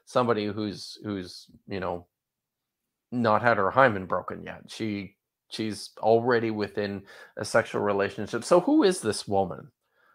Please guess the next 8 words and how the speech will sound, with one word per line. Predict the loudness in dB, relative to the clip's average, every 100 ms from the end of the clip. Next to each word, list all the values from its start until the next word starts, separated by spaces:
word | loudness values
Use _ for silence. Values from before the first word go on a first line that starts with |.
| _ _ 8
Um, | 12 12 10 4 -4 -8 _ _ _ 6
I | 10
mean, | 10
a | 8
number | 8 8 8 6
of | 6 0 0
the, | 0 0
the, | -4